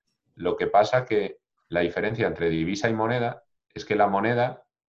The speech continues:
es todas esas propiedades que tiene la divisa, pero además conserva el valor.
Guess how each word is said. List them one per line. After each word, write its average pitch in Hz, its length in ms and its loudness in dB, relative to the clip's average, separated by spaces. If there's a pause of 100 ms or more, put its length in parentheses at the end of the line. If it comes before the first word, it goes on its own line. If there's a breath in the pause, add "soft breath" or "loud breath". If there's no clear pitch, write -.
(400)
es 104 460 2
todas 113 480 4
esas 123 240 -2
propiedades 120 420 0
que - 120 -6
tiene 101 180 -6
la 113 120 0
divisa, 131 520 -4
pero 92 160 2
además 92 380 -2
conserva 101 580 2
el 92 60 0
valor. 80 460 2